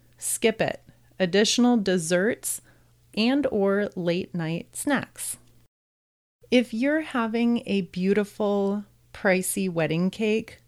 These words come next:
please do not feel pressured to replicate those elaborate dessert bar spreads to go alongside of your <laughs> beautiful cake. I hear from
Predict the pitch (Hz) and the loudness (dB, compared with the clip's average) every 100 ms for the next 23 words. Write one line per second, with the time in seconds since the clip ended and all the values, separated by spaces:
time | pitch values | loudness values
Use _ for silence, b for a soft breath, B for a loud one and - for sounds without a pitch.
0 | _ - - 247 247 247 - 254 247 202 | _ -20 -6 2 4 4 0 0 2 2
1 | 190 - 208 185 - 156 160 185 185 190 | 0 -2 -2 -2 0 -2 0 0 0 -2
2 | 208 B B B - 226 185 165 180 185 | -6 B B B -4 -2 -2 0 -2 0
3 | 214 208 233 214 202 185 180 - 170 165 | -4 -2 0 0 0 -2 -2 -4 -4 -4
4 | 165 185 202 180 185 180 175 170 - 180 | -2 -2 -2 -2 -2 0 0 0 0 0
5 | 185 - 196 190 190 - 214 196 180 170 | 0 -2 0 2 0 -4 -2 0 2 2
6 | 175 175 160 165 - 156 147 156 - 170 | 2 0 -2 -4 -4 -2 -2 -2 -2 2
7 | 196 165 165 165 165 - 156 - - 135 | 2 4 2 0 -2 -4 -4 -2 -4 -4
8 | - - - _ _ _ _ _ - 196 | -6 -16 -20 _ _ _ _ _ 2 4
9 | 208 226 226 240 233 208 | 4 2 2 0 2 2